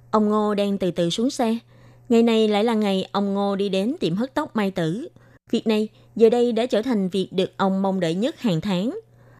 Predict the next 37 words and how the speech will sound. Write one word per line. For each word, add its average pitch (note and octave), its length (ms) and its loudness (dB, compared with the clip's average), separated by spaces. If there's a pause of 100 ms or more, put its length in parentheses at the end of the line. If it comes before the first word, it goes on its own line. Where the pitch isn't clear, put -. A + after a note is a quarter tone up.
(100)
Ông A3+ 160 6
Ngô A3 140 4
nói, A3 380 0 (380)
"Vì B3+ 120 4
sao C4 300 2
tôi B3+ 220 0
lại F#3 220 0
đến A3 160 0
đây B3+ 200 2
ư? B3+ 240 2 (440)
Vì A#3 200 8
cô A#3+ 120 2
ấy C4 320 0
hớt E4 220 -4
tóc F4 180 0
rất F4+ 80 0
là A#3+ 100 0
đẹp." D#3+ 260 -2 (560)
Tình A3 180 8
bạn F#3+ 280 2
giữa G3 180 0
ông A3+ 180 2
Ngô G#3 320 0
và E3+ 260 0
thợ E3 140 -2
hớt G#3+ 220 -4
tóc D#4 180 -8
này F#3+ 240 2 (360)
được G3 220 4
bắt C#4 140 0
đầu F#3+ 240 2
từ F3 240 2
năm F3+ 180 0
mươi F#3 100 2
mấy F3+ 220 0
năm G#3+ 240 0
trước. B3 280 0